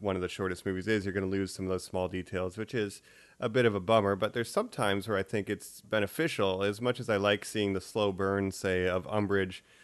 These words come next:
slowly taking over the school, and you're just, you're, you, you're boiling, right, with anger by the time she becomes headmaster. In the movie, it's played out in montage, and it, it's, you know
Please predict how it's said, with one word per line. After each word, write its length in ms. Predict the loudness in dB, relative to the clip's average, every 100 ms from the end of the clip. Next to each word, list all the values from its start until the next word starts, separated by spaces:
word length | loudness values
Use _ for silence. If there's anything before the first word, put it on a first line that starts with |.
| _ -10
slowly 800 | -6 -2 2 6 6 6 4
taking 340 | 2 2 2 2
over 120 | 0
the 80 | -4
school, 380 | -6 -2 2 2
and 80 |
you're 80 | 2
just, 220 | 0 -4 -8 -18
you're, 200 | -10 -10 -8
you, 200 | -10 -10 -10
you're 100 | -6 -4
boiling, 600 | 2 4 6 6 2 0
right, 200 | 0 0
with 120 | -2
anger 340 | 0 0 0 0
by 120 | 0
the 80 | 0
time 320 | -2 -2 -2
she 280 | -4 -8 -8 _
becomes 460 | -10 -4 0 0 0
headmaster. 720 | -2 0 2 2 2 0 -2 -4 -20 -20 -20 _
In 100 | 0
the 60 | 4
movie, 320 | 6 6 6
it's 140 | 4 0
played 260 | 2 4
out 120 | 4
in 60 | 4
montage, 580 | 2 2 2 0 0 -2
and 100 | -4
it, 140 | -4
it's, 320 | -6 -10 -10 -6
you 100 | -4
know 180 | -4